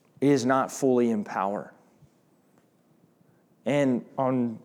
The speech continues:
behalf of that girl's parents and with every other person who has suffered tragedy,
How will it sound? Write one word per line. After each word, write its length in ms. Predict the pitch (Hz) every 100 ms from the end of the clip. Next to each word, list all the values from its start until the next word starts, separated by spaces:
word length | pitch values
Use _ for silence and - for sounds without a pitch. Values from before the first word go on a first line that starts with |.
| -
behalf 560 | 127 - 160 147 - - - _ _ _
of 140 | 113 104
that 220 | 123 -
girl's 260 | 123 104 -
parents 480 | - 170 151 123
and 160 | 117 113
with 140 | 127
every 320 | - 143 170 170
other 140 | 151
person 380 | - 143 131 113
who 100 | 117
has 120 | 110
suffered 340 | - 127 120
tragedy, 680 | 101 127 113 120 123 120 104